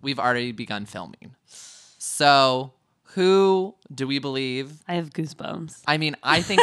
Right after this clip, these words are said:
Speaker 1: I
Speaker 2: <laughs>
Speaker 1: think Vicky's gonna be demoted to friend. I mean,
Speaker 2: I think so too.
Speaker 1: someone brought up a good point. Remember how those negotiations worked out for Kenya?
Speaker 2: Mm-hmm.
Speaker 1: They
Speaker 2: Well,
Speaker 1: didn't.
Speaker 2: also,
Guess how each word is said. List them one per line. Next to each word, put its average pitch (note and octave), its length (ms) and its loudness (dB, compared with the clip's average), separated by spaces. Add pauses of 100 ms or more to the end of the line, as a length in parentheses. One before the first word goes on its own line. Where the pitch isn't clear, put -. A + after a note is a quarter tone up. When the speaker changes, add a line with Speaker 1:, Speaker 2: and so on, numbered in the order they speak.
Speaker 1:
I F#3 140 2
Speaker 2:
<laughs> C#4 60 -2
Speaker 1:
think C4+ 100 -2
Vicky's F3 340 -4
gonna F3+ 140 -6
be F3+ 80 -4
demoted E3+ 320 -4
to E3+ 60 -10
friend. D#3 400 -2
I D3+ 80 -6
mean, D3+ 180 -2
Speaker 2:
I - 40 -8
think F#4+ 120 -10
so G4 140 -6
too. F#4 300 -8
Speaker 1:
someone G3+ 220 -2
brought G3 160 4
up F3 60 -4
a F3+ 60 -2
good D#3 180 -4
point. C3 360 -4 (120)
Remember D#3 280 -2
how E3 120 2
those D3+ 200 -2
negotiations C3+ 600 -4
worked C3 220 -4
out A2 120 0
for - 80 -12
Kenya? C#3 540 -4
Speaker 2:
Mm-hmm. G#3 920 -6
Speaker 1:
They - 120 4
Speaker 2:
Well, C4+ 160 8
Speaker 1:
didn't. D#4 100 0
Speaker 2:
also, D#4+ 260 4